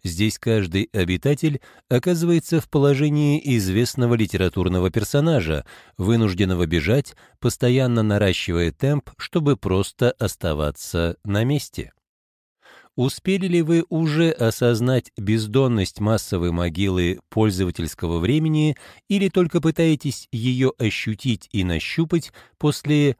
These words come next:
прослушивания этой главы? Не только ваше обитание в цифровой информационной среде, но и жизнь больше никогда не будут прежними. На этой высокой ноте уже пора закончить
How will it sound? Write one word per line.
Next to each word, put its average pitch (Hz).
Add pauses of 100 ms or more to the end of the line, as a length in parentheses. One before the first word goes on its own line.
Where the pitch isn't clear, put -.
прослушивания 131
этой 123
главы? 123 (300)
Не 95
только 139
ваше 120
обитание 113
в -
цифровой 110
информационной 107
среде, 90 (240)
но 107
и 123
жизнь 117 (160)
больше 107
никогда 87
не 135
будут 87 (160)
прежними. 104 (840)
На 117
этой 190
высокой 165
ноте 165
уже 123
пора 123
закончить 117